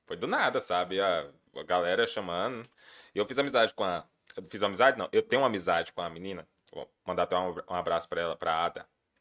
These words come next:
Ela é influenciadora digital, mora em Goiânia. E foi uma das mulheres que, que, que eu vou falar uma coisa pra você. Antes de eu ir morar em Goiânia, eu já fui passar, tipo, uma semana na casa dela em Goiânia, saca?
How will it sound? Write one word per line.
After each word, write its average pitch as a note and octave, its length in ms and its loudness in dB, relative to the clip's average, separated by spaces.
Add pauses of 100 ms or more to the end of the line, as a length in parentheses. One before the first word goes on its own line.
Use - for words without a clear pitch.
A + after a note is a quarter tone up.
(560)
Ela F2+ 180 0
é F#2+ 40 0
influenciadora G2+ 680 0
digital, G2 460 -2
mora F2 160 -2
em F#2 60 -6
Goiânia. E2 440 -2 (1080)
E G2 100 -6
foi D#3+ 200 4
uma G#3 120 2
das F#3 180 4
mulheres F3+ 440 2
que, F4+ 380 -4 (480)
que, G#2 160 -10
que A2 80 -4
eu A2 40 -4
vou B2 100 -6
falar C#3 140 0
uma C3+ 60 0
coisa C#3 200 -4
pra D3+ 120 -2
você. F3+ 320 -4
Antes A3+ 240 4
de D#3+ 80 2
eu D#3 40 4
ir C3 60 0
morar G2+ 220 2
em F#2+ 60 -6
Goiânia, F#2 500 0 (920)
eu F#2+ 80 -6
já G#2 120 4
fui C3+ 120 -2
passar, B2+ 440 4
tipo, - 180 -12
uma A#2 120 -4
semana G2 300 -4
na F2 100 -2
casa F2 200 0
dela E2+ 200 -4
em E2+ 40 -12
Goiânia, D#2+ 340 -8
saca? D2 300 -8